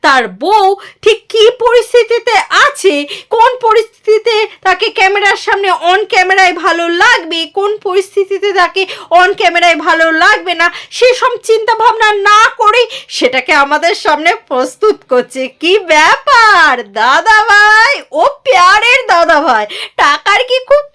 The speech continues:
কমতি পড়ে গেছে নাকি, তাই আজকে বউ বাচ্চাকে এইভাবে বেচতে হচ্ছে? হ্যাঁ, তুমি বলবে,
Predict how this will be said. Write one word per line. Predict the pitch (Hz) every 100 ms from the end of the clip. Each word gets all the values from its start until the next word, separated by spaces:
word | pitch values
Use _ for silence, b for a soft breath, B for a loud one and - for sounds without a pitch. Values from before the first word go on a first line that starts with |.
| -
কমতি | 330 320 508 415 381
পড়ে | 403 349 370 480
গেছে | 640 587 587 554
নাকি, | 453 - 320 381 508
তাই | - 269 294
আজকে | 311 302 - 359
বউ | 392 494 349 381
বাচ্চাকে | 392 392 381 349 349
এইভাবে | 320 370 349 339 330
বেচতে | 233 320 453 480 -
হচ্ছে? | 415 440 440 466 - 480 523 - -
হ্যাঁ, | 330 359 403 640
তুমি | 480 330 480
বলবে, | 453 392 466